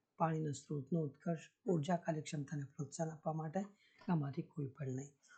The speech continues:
જો જળવાયુ પરિવર્તન અને પાણી સ્ત્રોતનો ઉત્કર્ષ, બરાબર, આ પણ ઓપ્શન છે. પણ આ જે ઈ ઈ સી એલ છે અને આર આઈ એસ એલ, આ જે સર્વિસ આપનારી સંસ્થાઓ દ્વારા રાજસ્થાનમાં ઉર્જા કાર્યક્ષમતાને પ્રોત્સાહન આપવા માટે,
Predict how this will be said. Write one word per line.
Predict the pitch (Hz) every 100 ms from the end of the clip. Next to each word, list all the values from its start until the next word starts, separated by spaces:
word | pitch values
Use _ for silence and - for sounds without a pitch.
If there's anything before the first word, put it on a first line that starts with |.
| -
જો | 170
જળવાયુ | 127 156 202 214 226
પરિવર્તન | 220 208 208 196 - 208 262
અને | 180
પાણી | 160 165 160 156
સ્ત્રોતનો | - 151 147
ઉત્કર્ષ, | 139 123 - 139 -
બરાબર, | 156 165 180 214 - _ _ _ _
આ | - 170
પણ | 180
ઓપ્શન | 180 170 - 160
છે. | - 180 - - - _
પણ | 190 135 - _ - -
આ | - 185
જે | 214 233 349 285
ઈ | 262
ઈ | 254
સી | 208 - 240 -
એલ | 208 202
છે | 196 214
અને | 202 208 202 202
આર | 185 208
આઈ | 202 175 180
એસ | 185 170 196
એલ, | 147 - _
આ | - 196 214
જે | 175 208
સર્વિસ | 202 156 156 185
આપનારી | - 147 156 151
સંસ્થાઓ | - 143 127 - 143 156
દ્વારા | 131 127 131
રાજસ્થાનમાં | 151 139 135 131 - 143 135 131 180 220 - - - _ -
ઉર્જા | 190 190 165 240
કાર્યક્ષમતાને | - 170 160 160 180 160 143 175 196
પ્રોત્સાહન | 196 156 139 - 170
આપવા | 147 123 -
માટે, | 135 - -